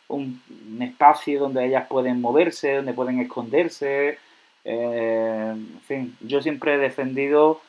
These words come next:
que las tortugas necesitan un espacio donde, aparte de que tomen el sol o la luz de la bombilla y que coman,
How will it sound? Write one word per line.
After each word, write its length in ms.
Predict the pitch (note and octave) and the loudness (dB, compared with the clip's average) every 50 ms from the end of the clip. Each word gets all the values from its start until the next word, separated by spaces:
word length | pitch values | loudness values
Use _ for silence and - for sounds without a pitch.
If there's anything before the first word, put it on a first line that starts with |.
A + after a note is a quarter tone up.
| _ _ _ _ _ _ | _ _ _ _ _ _
que 680 | - - C3 B2 A#2+ A#2+ A#2+ A#2 A#2 A#2 A#2 A#2 A2+ A2+ | -4 0 2 4 4 4 4 4 4 4 4 4 2 2
las 160 | A#2+ A#2 - | 2 0 0
tortugas 1200 | - - A#2 A2+ - - C#3 C3+ C#3+ C#3 C#3 C#3 C#3 C#3 C3+ C3 C3 B2+ B2 A#2+ A#2 A#2 A#2 A#2 A#2+ | -2 -6 -6 -4 -2 -4 0 6 8 10 10 10 10 10 8 8 6 6 6 6 4 4 0 0 -2
necesitan 500 | B2 A#2 - - A#2 B2 B2 C#3 C3+ C#3 | -6 -8 -8 -10 -14 -4 0 0 0 0
un 100 | C#3 C3+ | -2 -6
espacio 640 | B2+ B2 - C3+ C3 C3 - C#3+ C#3 C#3+ D3 D3+ D3+ - - _ _ _ _ _ _ | -8 -6 -4 -4 -4 -2 0 0 2 2 2 2 0 -4 -16 _ _ _ _ _ _
donde, 1500 | B2+ B2 C3 B2+ B2 B2 B2 A#2+ A#2+ A#2+ A#2+ A#2 A#2 A#2 A#2 A#2 A#2 A#2 A#2 A2+ A2+ A2+ A2+ A2 A2 A2 A2 A2 G#2+ G#2+ - - _ _ _ | -6 -2 0 0 0 2 4 6 6 6 6 6 6 4 4 4 4 4 4 4 4 4 4 2 2 0 0 -2 -2 -4 -6 -10 _ _ _
aparte 540 | A2 A2+ A2+ - C3+ C3+ B2+ - - D#3 C3+ | -4 -4 -2 2 2 0 0 2 0 0 2
de 180 | C3 C3+ C3 B2 | 2 0 -2 -2
que 100 | C#3 B2 | -4 -2
tomen 320 | B2+ C3+ C3 C3+ C3 C3 | -2 -2 -2 -2 -2 -2
el 140 | B2 A#2+ A2+ | -4 -4 -4
sol 500 | - - C#3+ C#3 C#3 C3+ C3 B2+ B2 B2 - | -4 2 4 6 6 6 4 2 -2 -6 -8
o 140 | - B2 A#2+ | -6 -4 0
la 100 | B2 A#2 | 0 0
luz 300 | A#2+ C3+ C#3 C#3 C3+ B2+ | 0 0 -2 -2 -2 0
de 140 | B2+ B2 B2 | 0 0 2
la 120 | B2 A#2 | 2 2
bombilla 720 | A#2 A#2+ A#2+ B2 B2 C#3 C#3+ C#3+ C3 B2 A#2+ A2+ A2 G#2+ G#2 - - _ _ _ _ | 0 0 -2 -2 -2 -2 -4 -2 -2 0 2 2 2 2 0 -4 -12 _ _ _ _
y 100 | A2 A#2 | -10 -6
que 180 | A2+ A#2+ A#2 A2+ | -2 -2 -2 2
coman, 480 | C3+ D3 D3+ D3+ C#3+ C#3+ C#3+ D#3+ D#3+ | 4 4 4 6 4 2 0 0 -4